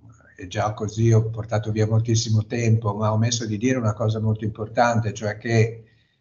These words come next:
nel secolo e mezzo sostanzialmente ormai in cui si discute accanitamente sulla autenticità o non autenticità di Dante, sono stati portati,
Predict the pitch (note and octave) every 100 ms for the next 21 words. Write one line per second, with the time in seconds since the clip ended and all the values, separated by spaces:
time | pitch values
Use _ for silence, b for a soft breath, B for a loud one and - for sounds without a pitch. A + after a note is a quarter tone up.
0 | _ - A2+ A#2+ A#2+ C3+ C3 C3+ B2+ A2
1 | A2+ B2 B2 - G#2+ - A2 - G#2 -
2 | G#2 G#2+ A#2 A2+ G#2 A2 G2 G2+ G#2+ G#2
3 | G2+ G2 F#2+ F#2+ - A#2 A#2+ A2 G#2+ F#2
4 | G#2 - B2+ B2 G#2 A2 A2 A2 G#2+ A2+
5 | A#2 A2+ A2+ G2+ - G#2+ G2+ G2+ F2+ F#2+
6 | G2 G#2+ A2 A2+ A2 A2+ A2 A2+ A2+ -
7 | B2 A2 G#2 G#2+ A2 G#2 G#2+ G#2+ A2 -
8 | - G#2 A#2+ C3 G2+ A2+ A#2 - A2 G#2+
9 | - A2+ A#2 B2 B2+ - G2 G#2+ - A2+
10 | A2